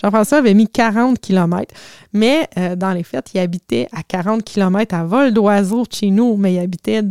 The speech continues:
vraiment à soixante-quinze kilomètres. Donc encore là, si, euh, c'était pas de ça, on se serait pas rencontrés.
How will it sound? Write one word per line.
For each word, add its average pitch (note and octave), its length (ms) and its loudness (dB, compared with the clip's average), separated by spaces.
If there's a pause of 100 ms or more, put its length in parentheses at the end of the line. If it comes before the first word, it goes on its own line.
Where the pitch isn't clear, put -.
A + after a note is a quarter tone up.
(240)
vraiment G3+ 520 2
à F#3+ 80 -2
soixante-quinze G#3 640 -2
kilomètres. G3+ 440 0
Donc A3 200 -4
encore G3 420 0
là, G#3+ 220 0
si, A#3+ 540 -2
euh, F#3 300 2
c'était F3 400 -4
pas G#3 200 -4
de F#3+ 180 0
ça, B3+ 240 -4
on B3 80 -4
se F#3 140 -8
serait G3+ 200 -6
pas E4+ 100 -6
rencontrés. D#4+ 520 -2